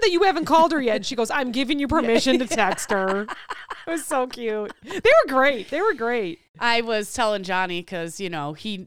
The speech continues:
Speaker 2: he knows, right? And,
Speaker 1: Yeah, right.
Speaker 2: you know, he knows
Speaker 1: Yeah.
Speaker 2: all about it. And I've been there with him with recovering, and he farts a lot when he gets his done.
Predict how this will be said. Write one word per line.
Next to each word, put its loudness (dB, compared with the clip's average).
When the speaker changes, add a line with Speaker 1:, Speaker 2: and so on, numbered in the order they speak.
Speaker 2:
he -12
knows, -6
right? -4
And, -10
Speaker 1:
Yeah, 2
right. 2
Speaker 2:
you -4
know, -4
he -8
knows -2
Speaker 1:
Yeah. 2
Speaker 2:
all 0
about 0
it. -2
And -6
I've -4
been -2
there -2
with -6
him -6
with -10
recovering, -8
and -8
he -14
farts -8
a -8
lot -2
when -10
he -12
gets -12
his -10
done. -8